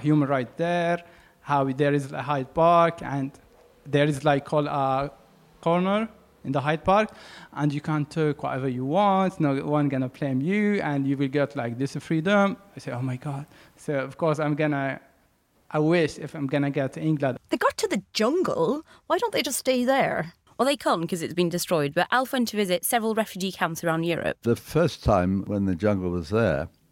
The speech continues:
Speaker 4: quite a large area, there were, there were perhaps eight or nine thousand or more people living there,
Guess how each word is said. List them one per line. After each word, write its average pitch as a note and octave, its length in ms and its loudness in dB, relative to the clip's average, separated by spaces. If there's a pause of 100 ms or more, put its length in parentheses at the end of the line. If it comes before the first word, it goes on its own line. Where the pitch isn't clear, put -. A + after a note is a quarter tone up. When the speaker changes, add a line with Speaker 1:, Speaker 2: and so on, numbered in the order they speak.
(180)
Speaker 4:
quite C3 180 -2
a A#2 40 -2
large G2+ 260 2
area, G#2 260 2
there F#2+ 120 0
were, G2 100 0
there G#2 140 -2
were G2+ 120 -2
perhaps G#2 360 -8
eight G#2+ 280 -4
or G2 40 -2
nine G2 220 0
thousand F#2+ 440 -2
or F#2 80 0
more G2+ 180 -2
people - 520 -6
living A2 320 0
there, D#2 260 -2